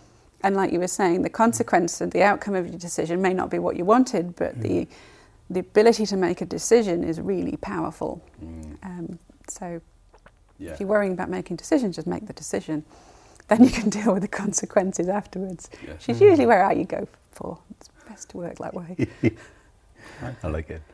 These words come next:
Speaker 3: And the concept of home for you?
Speaker 2: Oh, the, the Latin root of decide means to cut,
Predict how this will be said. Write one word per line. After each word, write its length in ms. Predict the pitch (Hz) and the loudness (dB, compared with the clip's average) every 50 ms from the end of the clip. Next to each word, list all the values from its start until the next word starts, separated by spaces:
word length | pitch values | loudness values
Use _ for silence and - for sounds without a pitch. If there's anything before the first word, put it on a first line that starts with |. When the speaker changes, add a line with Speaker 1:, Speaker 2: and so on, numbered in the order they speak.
| _ - | _ -4
Speaker 3:
And 220 | 98 95 98 92 | -2 -2 0 0
the 100 | 92 92 | -2 -2
concept 420 | - - 120 110 - - - - - | 0 2 0 2 2 2 0 0 0
of 80 | 92 - | -2 2
home 200 | - 117 113 101 | 4 4 4 4
for 100 | - 110 | 4 6
you? 160 | 117 143 160 - - - _ _ _ _ _ _ _ _ _ - | 6 6 4 2 -4 -20 _ _ _ _ _ _ _ _ _ -12
Speaker 2:
Oh, 160 | 117 - - | -10 -10 -10
the, 120 | - 151 | -10 -10
the 180 | - - - 120 | -8 -6 -6 -4
Latin 400 | 104 110 110 113 - 113 107 104 | -2 0 0 0 0 -2 -4 -4
root 200 | 98 101 101 - | -4 -6 -6 -8
of 120 | 101 - | -10 -14
decide 560 | - 117 101 - - 98 101 101 92 92 90 - | -14 -14 -14 -10 -10 -8 -8 -8 -8 -10 -12 -12
means 220 | - 95 95 90 - | -14 -14 -14 -14 -16
to 100 | - - - | -18 -20 -20
cut, 400 | - - - 113 - - - | -18 -16 -16 -18 -18 -18 -20